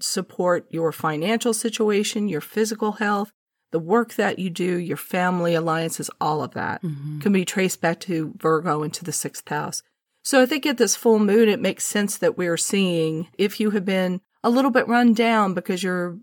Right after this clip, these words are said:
Speaker 1: burning it at both ends, or if your life's a little chaotic and not really in alignment with your higher goals, you might tend to see some interesting physical things that become illuminated at this time.
Speaker 2: Yeah,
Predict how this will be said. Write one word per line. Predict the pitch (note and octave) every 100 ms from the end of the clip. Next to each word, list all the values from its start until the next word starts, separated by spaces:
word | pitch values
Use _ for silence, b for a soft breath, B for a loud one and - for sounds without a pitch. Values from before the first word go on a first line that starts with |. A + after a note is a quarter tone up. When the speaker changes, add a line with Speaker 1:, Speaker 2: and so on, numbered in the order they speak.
| -
Speaker 1:
burning | E3+ F3 E3+
it | E3
at | D3+
both | E3+ E3 -
ends, | A3+ E3+ D3+ F3+ - _ _ _ -
or | E3+
if | E3+ F3+
your | F3
life's | F3 F3 -
a |
little | F3+ F3
chaotic | - - G3+ F#3 G3+ F3+ C#3+ F#3
and | E3 F3 _ -
not | F3 -
really | F3 E3 D3+ D3 -
in | F3+
alignment | E3+ E3 E3+ D#3+ C#3 B3 - _ -
with | E3+ -
your | D#3+ D#3
higher | D#3 - E3+ D#3
goals, | D#3+ D3+ D#3 E3 - _ _ -
you | F3+
might | E3 D#3+ - - -
tend | G3 F#3
to | G3
see | - D4 F#3+ -
some | - F3 E3+ F3 F#3 - G3
interesting | F#3+ E3+ - E3 E3
physical | - - G#3 F#3+ E3+
things | - C4+ A#3 D3+ - - -
that | E3 D#3+ -
become | - F3+
illuminated | F3+ E3 E3+ F3 D#3 D#3 D#3
at | D#3 -
this | D#3 -
time. | - F3+ F3 F3
Speaker 2:
Yeah, | G3 F3